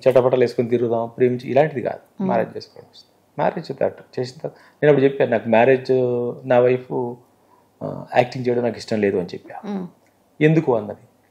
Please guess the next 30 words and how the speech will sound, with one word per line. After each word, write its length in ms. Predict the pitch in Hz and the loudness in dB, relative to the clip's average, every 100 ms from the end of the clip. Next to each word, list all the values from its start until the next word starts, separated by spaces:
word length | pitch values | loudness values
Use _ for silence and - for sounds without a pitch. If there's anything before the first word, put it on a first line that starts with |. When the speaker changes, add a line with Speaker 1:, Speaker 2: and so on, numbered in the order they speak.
| _ _ _ _ - | _ _ _ _ -10
Speaker 1:
నేను 800 | 139 143 165 180 175 170 165 156 139 | -2 0 0 0 0 0 2 2 6
దాదాపు 380 | 135 147 147 147 143 139 135 139 - _ | 8 8 6 0 2 2 0 -2 -8 _
ఫిఫ్త్ 240 | 151 - | -6 -4
క్లాస్ 240 | 156 147 147 | 2 4 4
నుంచి 220 | 139 151 | -4 0
బ్యాచిలర్‌లుగా 720 | 127 117 - 127 120 123 156 - _ _ _ _ 110 | 2 2 4 2 2 -4 -6 -6 _ _ _ _ 0
అందరూ 380 | 143 143 156 | 4 10 10
ఉన్న 220 | 147 147 139 | 10 6 4
అనాథలాగా 580 | 120 120 120 120 117 | 6 6 6 6 4
బతికాను 440 | 107 98 - 90 92 | 0 -2 -4 -4 -2
హాస్టల్‌లో. 880 | 113 87 - 82 76 78 - - 196 | -4 -4 -4 -8 -8 -14 -20 -10 -8
Speaker 2:
Hmm. 140 | 180 165 _ _ 175 | -8 -10 _ _ -16
Speaker 1:
ఇప్పుడు 200 | 175 202 | 0 2
నేను 120 | 185 | 8
మ్యారేజ్ 360 | 170 170 165 | 10 10 8
చేసుకున్నాక 440 | 165 - 160 156 151 | 2 0 2 2 4
నా 160 | 147 | 6
వైఫ్ 280 | 147 151 151 | 8 8 8
యాక్టింగ్కి 420 | 139 131 147 131 | 4 4 -4 -2
వెళ్తే, 400 | 135 131 131 127 - _ - | -2 0 0 0 -8 _ 0
నేను 200 | 139 151 | 4 8
ఏడు 220 | 147 147 | 8 8
గంటలకి 260 | 143 143 143 | 6 4 4
లొకేషన్కి 400 | 139 135 131 131 | 4 2 0 -4
వెళ్ళిపోయి, 280 | 131 135 139 | -2 4 8
ఆవిడ 260 | 131 143 | 10 10
ఏడు 140 | 143 143 | 10 8
గంటలకి 300 | 135 135 135 | 4 4 2
లొకేషన్కి 400 | 131 127 127 127 | 2 -4 -6 -8
వెళ్ళిపోయి, 360 | 123 127 127 | -2 -4 -4